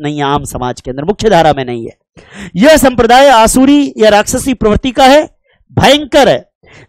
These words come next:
इस संप्रदाय के साधु तांत्रिक होते थे। ध्यान देना,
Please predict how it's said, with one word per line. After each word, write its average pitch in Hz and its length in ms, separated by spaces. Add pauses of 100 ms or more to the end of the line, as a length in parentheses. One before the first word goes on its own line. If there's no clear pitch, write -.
इस 311 240
संप्रदाय 247 600
के 233 180
साधु 220 520 (360)
तांत्रिक 311 680
होते 220 360
थे। 170 140
ध्यान 160 260
देना, 135 320